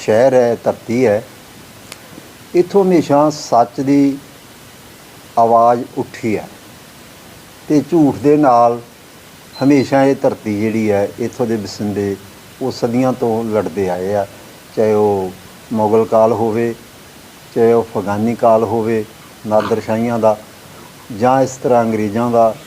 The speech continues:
ਜਾਂ ਹੋਰ ਵੀ ਕਿਸੇ ਦਾ। ਚਾਹੇ ਇਸੇ ਤਰ੍ਹਾਂ ਸੰਤਾਲੀ ਤੋਂ ਬਾਅਦ ਵੀ ਪੰਜਾਬ ਦੇ ਵਿਰੁੱਧ ਜਾਂ ਇੱਥੋਂ ਦੇ ਵਸਿੰਦਿਆਂ ਦੇ ਵਿਰੁੱਧ ਕੋਈ ਗੱਲ ਉੱਠੀ ਤੇ ਇੱਥੋਂ ਦੇ ਲੋਕਾਂ ਨੇ ਆਪਣੀ ਬੜੀ ਦ੍ਰਿੜਤਾ ਦੇ ਨਾਲ ਮੋਰਚੇ ਵੀ ਲਾਏ, ਸੰਘਰਸ਼ ਵੀ ਕੀਤੇ, ਕੁਰਬਾਨੀਆਂ ਵੀ ਕੀਤੀਆਂ।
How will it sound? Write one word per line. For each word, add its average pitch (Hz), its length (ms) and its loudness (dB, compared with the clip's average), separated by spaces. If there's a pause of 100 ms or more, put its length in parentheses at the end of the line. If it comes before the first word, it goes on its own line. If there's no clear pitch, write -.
ਜਾਂ 135 160 2
ਹੋਰ 135 240 2
ਵੀ 143 140 0
ਕਿਸੇ 107 280 -8
ਦਾ। 90 100 -16 (1080)
ਚਾਹੇ 127 220 4
ਇਸੇ 131 200 -2
ਤਰ੍ਹਾਂ 127 380 2 (260)
ਸੰਤਾਲੀ 123 400 0
ਤੋਂ 120 160 -4
ਬਾਅਦ 127 320 2
ਵੀ 123 220 -4 (460)
ਪੰਜਾਬ 113 440 2
ਦੇ 117 120 -2
ਵਿਰੁੱਧ 110 520 -2 (760)
ਜਾਂ 113 480 0
ਇੱਥੋਂ 117 280 -6
ਦੇ 113 100 0
ਵਸਿੰਦਿਆਂ 117 500 -2
ਦੇ 120 80 -2
ਵਿਰੁੱਧ 113 240 -2
ਕੋਈ 113 220 -6
ਗੱਲ 107 220 0
ਉੱਠੀ 107 280 -6
ਤੇ 120 140 -4
ਇੱਥੋਂ 110 240 -10
ਦੇ 113 100 -4
ਲੋਕਾਂ 104 320 -4
ਨੇ 107 120 -4
ਆਪਣੀ 110 280 -2
ਬੜੀ 107 240 -4
ਦ੍ਰਿੜਤਾ 135 420 0
ਦੇ 120 140 -2
ਨਾਲ 101 340 2
ਮੋਰਚੇ 101 440 -6
ਵੀ 120 120 -2
ਲਾਏ, 104 280 2
ਸੰਘਰਸ਼ 101 460 -8
ਵੀ 117 180 -6
ਕੀਤੇ, 104 400 -6 (640)
ਕੁਰਬਾਨੀਆਂ 104 500 -2
ਵੀ 131 120 -4
ਕੀਤੀਆਂ। 104 480 -6